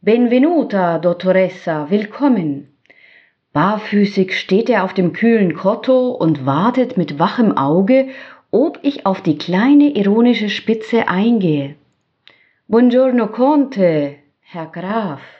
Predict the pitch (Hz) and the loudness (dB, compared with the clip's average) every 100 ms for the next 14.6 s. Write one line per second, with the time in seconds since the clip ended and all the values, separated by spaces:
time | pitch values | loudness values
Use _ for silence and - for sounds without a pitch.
0 | _ - 165 160 202 185 190 185 - 202 | _ -4 -2 2 0 2 0 0 -2 -4
1 | 196 - 196 185 180 196 226 247 254 - | -4 -4 -4 0 0 0 0 0 0 -4
2 | - - - 208 214 233 233 247 226 294 | -18 -6 -2 0 -2 -2 2 2 4 0
3 | 294 285 - 214 233 277 269 190 156 156 | 0 -12 -10 -2 -2 -2 -2 0 -2 0
4 | 220 220 - 185 190 180 165 165 165 160 | 0 0 -2 -2 0 0 0 0 2 2
5 | 160 165 - - - _ _ - - _ | 0 -4 -6 -20 -20 _ _ -20 -20 _
6 | _ _ _ 165 185 262 254 - - - | _ _ _ -2 0 -2 -8 -12 -18 -16
7 | - 147 160 156 - - - 196 190 160 | -4 0 0 -2 -8 -10 0 2 4 2
8 | 160 151 - 151 165 156 147 156 147 160 | -2 -4 -8 -4 -4 2 4 2 0 -4
9 | - 240 240 147 151 _ _ _ _ _ | 0 -2 0 -6 -6 _ _ _ _ _
10 | _ _ _ _ _ _ _ _ - 330 | _ _ _ _ _ _ _ _ 2 2
11 | 370 - 208 165 190 220 202 156 147 190 | 2 0 0 2 0 -2 -4 -6 -2 0
12 | 254 - 202 196 170 156 170 202 220 - | 0 -2 -2 0 0 2 2 2 0 -2
13 | 175 - 185 208 202 208 196 170 175 151 | -4 -2 -2 -2 -2 -2 0 0 0 0
14 | 147 139 - 143 139 | 2 2 -2 -8 -8